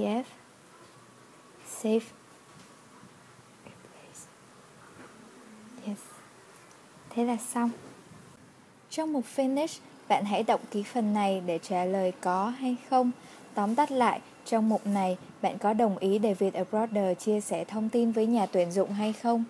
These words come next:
Vietabroader đảm bảo không sử dụng thông tin của bạn ngoài mục đích này. Ngoài ra, đơn của bạn sẽ được chấm hoàn toàn công bằng.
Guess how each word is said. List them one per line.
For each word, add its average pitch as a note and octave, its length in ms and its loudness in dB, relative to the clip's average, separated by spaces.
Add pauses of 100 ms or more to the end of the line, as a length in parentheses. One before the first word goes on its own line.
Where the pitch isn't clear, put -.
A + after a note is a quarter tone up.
(460)
Vietabroader A#3+ 760 6
đảm F3+ 240 2
bảo E3+ 200 4
không A#3 220 0
sử G#3+ 200 -2
dụng G3+ 220 0
thông A3 220 -2
tin A3+ 220 4
của G3 180 2
bạn F#3 360 2
ngoài G3 160 2
mục G3 200 2
đích C#4+ 180 2
này. G3 320 4 (480)
Ngoài F#3+ 280 0
ra, G#3 300 2 (280)
đơn B3+ 200 4
của G#3 180 4
bạn F#3 240 4
sẽ G#3+ 140 -4
được G3+ 240 0
chấm G3 240 0
hoàn G#3+ 260 0
toàn F#3 220 0
công G#3 260 0
bằng. F#3 220 2